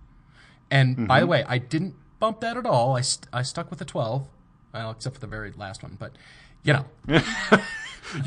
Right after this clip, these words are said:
Speaker 2: didn't, you didn't blow the Paul limiter. Wait, yes, you did.
Speaker 1: Well,
Speaker 2: So there are
Speaker 1: yeah.
Speaker 2: people drinking now. Keep going. Yeah, go on.
Speaker 1: Did you know Chevrolet Volts, the twenty thirteen Volt, can be had for twelve grand with thirty-five thousand miles on it?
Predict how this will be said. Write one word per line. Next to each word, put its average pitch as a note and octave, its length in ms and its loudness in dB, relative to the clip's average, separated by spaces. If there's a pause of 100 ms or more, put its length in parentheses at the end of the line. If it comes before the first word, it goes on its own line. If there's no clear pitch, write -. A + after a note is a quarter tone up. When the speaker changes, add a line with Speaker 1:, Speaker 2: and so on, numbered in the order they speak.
Speaker 2:
didn't, A#3+ 180 4
you A#3 120 4
didn't C4+ 120 6
blow A#3+ 120 8
the A#3 80 8
Paul G#3+ 200 8
limiter. G3 320 4
Wait, F3+ 220 8
yes, C#3+ 200 4
you B2 60 2
did. F2+ 240 -2
Speaker 1:
Well, B2 220 4
Speaker 2:
So D3+ 160 10
there F3+ 140 10
are - 20 12
Speaker 1:
yeah. F#3+ 80 6
Speaker 2:
people D#3 220 6
drinking B2 380 4
now. F2 180 -2
Keep G#3 180 -2
going. C#3 280 6
Yeah, B2 120 0
go A3 160 2
on. F3 160 2 (680)
Speaker 1:
Did D#3 160 4
you B3 80 2
know G#3+ 220 2
Chevrolet F3+ 680 2
Volts, B2+ 720 0
the A#2+ 80 -6
twenty F3 320 -6
thirteen F3 400 -4
Volt, C#3 540 -2 (320)
can C#3+ 180 4
be C#3 140 4
had C#3+ 400 0
for A#2+ 100 -6
twelve C#3 540 0
grand C#3 420 0
with G#2+ 140 -8
thirty-five E3 600 -2
thousand D3+ 300 2
miles D3 300 0
on E3 120 -6
it? - 200 -14